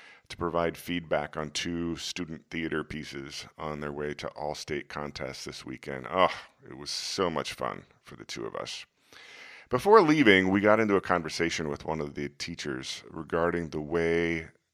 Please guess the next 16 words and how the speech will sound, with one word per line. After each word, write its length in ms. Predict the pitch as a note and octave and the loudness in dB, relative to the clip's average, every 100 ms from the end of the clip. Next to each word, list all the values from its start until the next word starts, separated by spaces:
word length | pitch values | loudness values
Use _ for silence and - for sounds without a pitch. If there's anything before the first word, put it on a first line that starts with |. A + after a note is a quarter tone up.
| _ _ _ | _ _ _
individuals 1000 | A2+ D3+ F3 D3+ C#3 G2+ F2 E2+ F2 - - _ - | -4 0 0 0 2 4 6 6 4 -2 -8 _ -12
get 240 | F2+ F2+ - | 2 2 4
offended 880 | E2 - - D#3 C3+ F2 B1 B1+ F2+ _ _ | -2 -4 0 2 4 4 2 -4 -16 _ _
and 180 | - E2 | -8 -2
bent 200 | E2+ F2+ | 0 2
out 100 | F2+ | 2
of 100 | E2 | 2
shape 440 | - G#2+ E2+ D#2+ - _ - - - - _ _ | 2 4 4 2 -6 _ -20 -20 -20 -20 _ _
by 480 | - D#2 D#2 D2+ D2 - F#2 | -6 -2 0 0 -2 -12 -10
different 640 | E2 F2+ - D#2+ D2 - - - | -4 -4 -2 -4 -6 -12 -16 -12
pieces, 800 | F#2+ E2+ E2 D#2 D2+ C#2 - - | -8 -6 -4 -4 -4 -8 -14 -8
plays, 840 | E2 D#2 D2+ D2 D2 C#2 - - | 0 2 4 2 -2 -6 -12 -14
musicals. 880 | D2+ D2 C#2 - C2+ C2 C2 - - _ _ - - - - | -8 -8 -8 -8 -8 -8 -10 -14 -16 _ _ -20 -20 -20 -12
It's 160 | - - | -10 -2
not 160 | G#3+ A#3+ | 0 2
unusual. 520 | A3+ E3 E3 G2 | 4 4 6 6